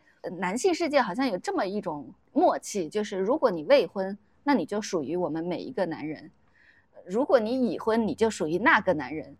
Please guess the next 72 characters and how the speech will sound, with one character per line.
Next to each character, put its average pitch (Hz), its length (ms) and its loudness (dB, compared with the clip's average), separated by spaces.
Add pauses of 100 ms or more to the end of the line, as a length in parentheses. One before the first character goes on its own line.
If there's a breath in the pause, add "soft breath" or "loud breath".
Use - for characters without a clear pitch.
但 294 120 0
是 294 120 -2
你 185 140 -4
如 196 140 -4
果 180 140 4
离 170 240 -2
婚 202 240 -2
了， 165 160 -4 (120)
你 202 180 0
至 302 160 0
少 190 120 2
有 175 140 2
一 160 100 -6
部 302 200 0
分 185 180 -2
就 165 100 -2
属 165 200 -4
于 151 100 -4
你 160 140 -8
自 196 160 -4
己 - 180 -8
了。 - 260 -8 (800)
刚 262 120 -2
刚 269 140 0
茶 208 180 -4
叶 262 160 4
蛋 240 320 0
给 190 160 0
了 190 400 0
阿 277 160 0
喵 262 240 0
很 202 260 -8
多 233 160 -2
的 247 120 -2
安 226 240 -6
慰， 233 260 0 (320)
我 - 140 -10
还 208 180 -4
想 196 220 -2
到 220 120 4
一 202 80 0
件 226 160 -6
事 247 160 -6
情： 190 240 -14 (360)
我 202 160 -2
看 320 200 -4
到 330 80 4
一 254 120 6
个 285 80 2
帖 170 280 0
子， 180 200 -8 (200)
这 302 80 -6
个 294 80 4
女 185 140 0
孩 175 160 -8
呢， 220 220 -6
很 220 160 -2
久 240 160 4
没 175 100 -2
有 190 100 0
回 170 300 0
老 - 200 -6
家， 185 300 0 (200)
她 254 200 -2
怀 226 220 0
着 277 100 2
孕， 269 240 2
终 349 140 0
于 262 100 4
回 190 220 0
到 214 220 4
了 165 120 2